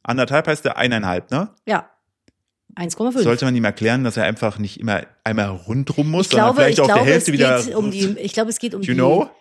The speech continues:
Speaker 2: um die Entfernung, dass das hin und zurück und hin und zurück so viel ist wie anderthalb Mal um die Erde.
Speaker 1: Ja, und zweimal die Woche einkaufen fliegen ist halt auch.
Speaker 2: Ja.
Speaker 1: Das
Speaker 2: Und
Speaker 1: ist
Speaker 2: wenn
Speaker 1: ja
Speaker 2: du
Speaker 1: auch
Speaker 2: dann, wenn du dann hinter der, der Burg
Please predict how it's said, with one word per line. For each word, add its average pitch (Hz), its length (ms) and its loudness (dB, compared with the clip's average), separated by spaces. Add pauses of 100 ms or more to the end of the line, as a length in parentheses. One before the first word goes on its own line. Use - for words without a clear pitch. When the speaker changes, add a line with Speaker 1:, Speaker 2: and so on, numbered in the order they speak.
(140)
Speaker 2:
um 202 200 -4
die 170 240 0
Entfernung, 170 960 -4 (640)
dass 190 160 0
das 196 400 -4 (200)
hin 233 280 2
und 208 120 0
zurück 226 340 -2
und 190 120 0
hin 240 140 4
und 220 100 2
zurück 202 320 -2
so 208 240 0
viel 254 400 -2
ist 233 300 -2
wie 214 260 0
anderthalb 214 520 -2
Mal 196 120 -2
um 202 160 -2
die 180 100 -2
Erde. 180 300 0
Speaker 1:
Ja, 104 80 -10
und 98 180 -10
zweimal 107 240 -2
die 104 120 -2
Woche 101 160 -2
einkaufen 104 340 -4
fliegen 107 220 -6
ist 98 100 -6
halt 101 120 0
auch. 95 340 -2 (200)
Speaker 2:
Ja. - 220 -12 (160)
Speaker 1:
Das 107 140 -4
Speaker 2:
Und - 60 2
Speaker 1:
ist 180 40 4
Speaker 2:
wenn 180 80 4
Speaker 1:
ja - 0 -
Speaker 2:
du 185 60 4
Speaker 1:
auch 190 40 4
Speaker 2:
dann, 190 220 4
wenn 196 120 2
du 190 60 0
dann 196 160 2
hinter 214 280 2
der, 196 280 0
der 190 300 0
Burg 185 460 -4